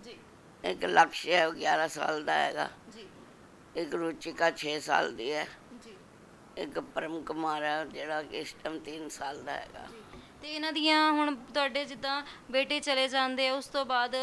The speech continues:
Speaker 1: ਤੁਸੀਂ ਵੀ ਕੰਮ ਸ਼ੁਰੂ ਕਰ ਦਿੰਦੇ ਹੋ ਦੁਬਾਰਾ ਕਰਨਾ,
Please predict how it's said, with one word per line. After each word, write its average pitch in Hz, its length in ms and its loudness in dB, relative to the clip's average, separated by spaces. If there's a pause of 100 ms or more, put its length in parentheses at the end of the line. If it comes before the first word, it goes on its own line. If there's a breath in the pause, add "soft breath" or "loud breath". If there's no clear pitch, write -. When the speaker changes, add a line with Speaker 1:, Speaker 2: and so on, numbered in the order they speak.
Speaker 1:
ਤੁਸੀਂ 277 400 -8
ਵੀ 277 140 -6
ਕੰਮ 254 380 -2
ਸ਼ੁਰੂ 277 260 -8
ਕਰ 262 180 -2
ਦਿੰਦੇ 247 260 -6
ਹੋ 247 40 -8
ਦੁਬਾਰਾ 240 420 -4
ਕਰਨਾ, 240 500 -6